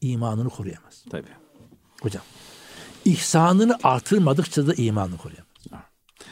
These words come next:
Speaker 2: İşte hocam, bu bir yerde, bir yerde aslında tasavvufun da ne kadar lüzumlu, ehemmiyetli
Speaker 1: Tabii,
Speaker 2: olduğunu
Speaker 1: zaten o,
Speaker 2: bize
Speaker 1: mesela o.
Speaker 2: gösteriyor. İşte o ihsan şuurunu yakalayabilmek, ihsan kıvamında bir hayat yaşayabilmek, muhsin olabilmek.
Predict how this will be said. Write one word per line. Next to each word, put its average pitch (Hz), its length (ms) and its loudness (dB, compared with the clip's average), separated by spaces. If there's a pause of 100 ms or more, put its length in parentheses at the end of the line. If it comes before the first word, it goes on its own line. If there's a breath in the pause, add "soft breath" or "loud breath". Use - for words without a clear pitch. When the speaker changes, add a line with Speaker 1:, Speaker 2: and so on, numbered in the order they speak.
(180 loud breath)
Speaker 2:
İşte - 160 -6
hocam, 143 340 4
bu 131 140 2
bir 135 80 6
yerde, 90 600 4 (100)
bir 95 120 -2
yerde 85 560 0 (540)
aslında 110 360 0
tasavvufun 104 840 0
da 85 220 0 (340)
ne 151 100 -2
kadar 90 340 2
lüzumlu, 85 680 0
ehemmiyetli 90 640 0
Speaker 1:
Tabii, 92 100 4
Speaker 2:
olduğunu 90 280 2
Speaker 1:
zaten 101 240 2
o, 208 180 4
Speaker 2:
bize 90 180 0
Speaker 1:
mesela 202 240 4
o. - 20 6
Speaker 2:
gösteriyor. 85 540 -2
İşte - 200 -6
o 98 100 -2
ihsan 117 460 2
şuurunu 92 440 2
yakalayabilmek, 82 880 0
ihsan 101 420 0
kıvamında 87 640 2
bir 85 120 0
hayat 78 440 -2
yaşayabilmek, 73 760 -6
muhsin 104 540 2
olabilmek. 80 920 -4